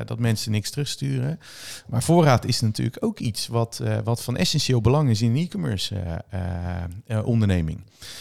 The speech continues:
Het is geld wat je, wat je ergens in je warehouse hebt, eh, hebt staan. Eh, voor sommigen <laughs> doodgeld.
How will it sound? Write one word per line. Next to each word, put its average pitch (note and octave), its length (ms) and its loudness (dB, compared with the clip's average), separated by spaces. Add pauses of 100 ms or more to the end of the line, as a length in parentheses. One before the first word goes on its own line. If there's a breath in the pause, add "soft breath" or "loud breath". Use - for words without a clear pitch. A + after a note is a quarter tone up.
Het B2+ 160 0
is D3 120 2
geld E3 340 4
wat C#3 220 2
je, A#2 280 2
wat B2 160 2
je - 80 -6
ergens A#2 240 0
in A#2 80 6
je G#2 100 6
warehouse C#3 480 4
hebt, - 220 -2
eh, C#3+ 80 2
hebt B2 300 4
staan. C#3+ 400 4 (420 loud breath)
Eh, G#2+ 540 6 (120)
voor A#2 260 2
sommigen G2 680 2
<laughs> A2+ 80 2
doodgeld. B2 560 0